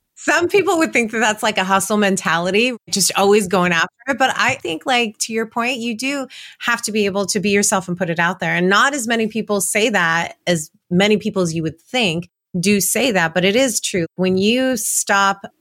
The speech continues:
overthinking about what you should say in this situation, should I even be in this meeting? And I think that's where imposter syndrome comes in. You're basically letting them walk into a meeting with you.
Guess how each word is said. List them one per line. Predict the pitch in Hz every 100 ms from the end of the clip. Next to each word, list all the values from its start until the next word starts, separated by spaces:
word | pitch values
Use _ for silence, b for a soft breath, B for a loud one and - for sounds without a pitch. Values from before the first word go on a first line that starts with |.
| _
overthinking | 208 226 208 208 180 - 220 214 190 160 135 135 147 -
about | 160 170 160 - -
what | 160 180 180
you | 180
should | 175 202 180 -
say | 170
in |
this | 165 165
situation, | 175 160 165 160 - 156
should | -
I | 156
even | 165 190 185 165
be | 165 160
in | 156
this | 151 -
meeting? | 165 160 156 156
And | 156 170
I |
think | 170 202 190 -
that's | 180 -
where | 214
imposter | 202 196 180 180 - 165
syndrome | - 143 139 139 139
comes | 139 131
in. | - 131
You're | 156
basically | 196 190 202 196 175
letting | 170 170 160
them | 170 175 180
walk | 160 160 175 175
into | 175 170 165
a |
meeting | 156 147 143 139
with | 135 -
you. | 107